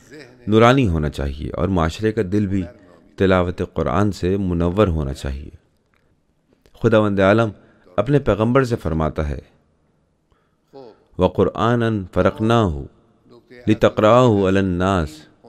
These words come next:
مَكْثًا۔ اور دوسری بہت سی آیتوں میں یہ بھی بات ہے، جیسے یہی آیتیں جو ہم نے پڑھی، یعنی لوگوں کے لیے قرآن پڑھیے۔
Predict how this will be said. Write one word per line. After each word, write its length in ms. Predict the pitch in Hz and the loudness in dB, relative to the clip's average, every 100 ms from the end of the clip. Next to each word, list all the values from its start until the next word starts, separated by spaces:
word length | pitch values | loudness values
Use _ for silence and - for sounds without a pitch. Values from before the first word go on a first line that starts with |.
| - | -10
مَكْثًا۔ 460 | 98 98 - - 85 - _ _ _ _ _ _ _ _ _ 107 113 117 143 151 _ | -6 -6 -6 -12 -12 -20 _ _ _ _ _ _ _ _ _ -20 _ -20 -20 -20 _
اور 140 | - | -2
دوسری 340 | 135 131 - 147 | 0 -2 -2 -2
بہت 280 | 104 127 139 | 2 0 2
سی 180 | 143 | 0
آیتوں 320 | 98 95 123 123 | 2 2 2 2
میں 160 | 87 76 - _ _ _ _ | 0 -2 -14 _ _ _ _
یہ 140 | 127 156 | 6 6
بھی 140 | 160 | 6
بات 340 | 85 73 - | 4 0 -2
ہے، 80 | - - _ _ _ | -12 -14 _ _ _
جیسے 260 | 95 107 135 | -2 0 2
یہی 260 | 113 143 | 2 2
آیتیں 360 | 95 90 82 80 73 _ - - 113 | 0 0 -2 -6 -10 _ -20 -10 0
جو 160 | 135 | 2
ہم 100 | 131 | 2
نے 120 | 135 | 0
پڑھی، 280 | 117 82 80 78 - - _ _ - - 113 | 0 -2 -4 -6 -12 -20 _ _ -20 -6 2
یعنی 160 | 156 | 4
لوگوں 340 | 127 104 120 139 | 6 6 4 0
کے 140 | 131 | 0
لیے 140 | 120 | 0
قرآن 400 | 120 104 90 110 | 0 0 0 -2
پڑھیے۔ 440 | 98 76 71 69 | -4 -6 -6 -8